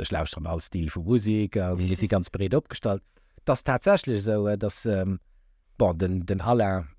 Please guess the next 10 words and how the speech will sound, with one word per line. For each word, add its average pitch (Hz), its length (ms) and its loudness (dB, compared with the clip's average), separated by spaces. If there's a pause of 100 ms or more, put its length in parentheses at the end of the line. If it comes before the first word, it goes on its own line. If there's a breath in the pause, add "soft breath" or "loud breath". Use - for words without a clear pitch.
(180)
da, 101 120 0
da 104 120 2
sehen 98 180 0
die 95 120 0
kennen 92 260 0
nicht 90 160 -2
von 101 100 -4
Satya 98 400 0
Moon, 117 380 2
äh, 92 400 -2